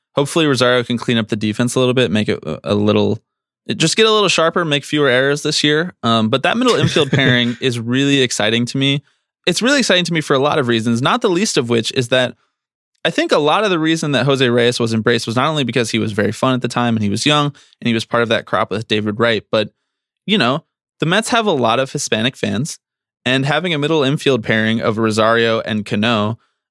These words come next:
Speaker 1: is a really cool thing because those guys are both gonna be faces of the franchise this year, for better or for worse, depending on how they play and depending on how this Cano Diaz trade works out. But I, I think that's important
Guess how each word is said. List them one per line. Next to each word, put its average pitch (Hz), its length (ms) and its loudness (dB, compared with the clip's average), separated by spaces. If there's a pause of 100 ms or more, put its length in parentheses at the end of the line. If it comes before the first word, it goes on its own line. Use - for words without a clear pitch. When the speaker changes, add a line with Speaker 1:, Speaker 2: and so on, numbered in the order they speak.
(100)
Speaker 1:
is 135 240 0
a 135 120 0
really 135 300 2
cool 135 260 0
thing 135 300 0
because 113 280 0
those 120 200 2
guys 117 180 0
are 113 160 -2
both 110 300 -2
gonna 113 140 0
be 107 140 0
faces 104 360 -2
of 98 100 -2
the 98 80 -6
franchise 98 460 -2
this 101 200 -2
year, 95 280 -2 (340)
for - 160 -6
better 104 400 0
or 104 60 -2
for 101 180 -6
worse, 101 300 -2
depending 101 340 -2
on 95 120 -2
how 101 160 0
they 90 120 -4
play 95 260 0
and 92 80 -4
depending 95 340 -4
on 98 120 -2
how 101 160 -2
this - 280 -4 (120)
Cano 101 600 0 (380)
Diaz 101 360 2
trade 101 260 0
works 101 280 -2
out. 98 260 -2
But 104 140 0
I, 104 340 0
I 107 80 -6
think 110 220 -4
that's 98 300 -4 (500)
important 104 580 -2